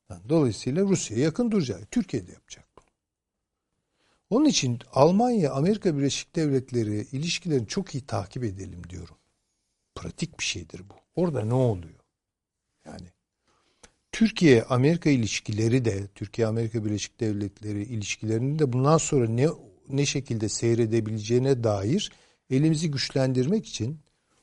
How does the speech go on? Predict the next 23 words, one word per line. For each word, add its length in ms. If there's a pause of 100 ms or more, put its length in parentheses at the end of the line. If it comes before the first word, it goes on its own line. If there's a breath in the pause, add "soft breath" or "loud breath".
(120)
o 180
ilişkiyi 440
bir 80
kere 220
bence 280
iyi 220
takip 320
etmek 420
lazım. 320 (160)
Çin 200
ayrı. 360 (800)
Veya 240
Rusya-Amerika 760
Birleşik 340
Devletleri 540
arasındaki 640
ilişkiler 640
de 160 (380)
başka 300
açıdan 440
önemli. 520 (520)
Daha 260
bence, 440